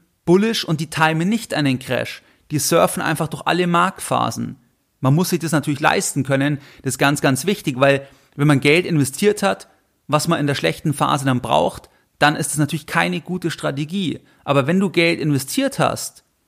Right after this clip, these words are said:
und du brauchst es Stand heute nicht auf die nächsten zehn, fünfzehn Jahre, dann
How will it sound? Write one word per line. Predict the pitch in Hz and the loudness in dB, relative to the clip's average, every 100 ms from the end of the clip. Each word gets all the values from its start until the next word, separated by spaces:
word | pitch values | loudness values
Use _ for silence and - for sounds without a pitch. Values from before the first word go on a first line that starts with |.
| _ _ _ | _ _ _
und | - 135 | -8 -4
du | 147 135 - _ _ _ _ _ | -2 -4 -6 _ _ _ _ _
brauchst | 127 160 220 - | 2 4 4 2
es | 160 | -2
Stand | - 156 147 | 2 0 0
heute | 165 214 226 165 | 0 -2 0 0
nicht | 190 226 - - _ _ | 0 0 -6 -18 _ _
auf | - 135 | -10 -4
die | 156 | -2
nächsten | 165 - 160 | -2 -4 -6
zehn, | 143 175 175 | -2 -2 -2
fünfzehn | - 175 160 - 143 | -2 -4 -2 -2 0
Jahre, | 175 208 156 156 - _ _ _ _ _ _ _ _ _ _ _ | 2 2 0 -2 -4 _ _ _ _ _ _ _ _ _ _ _
dann | 143 147 | 2 2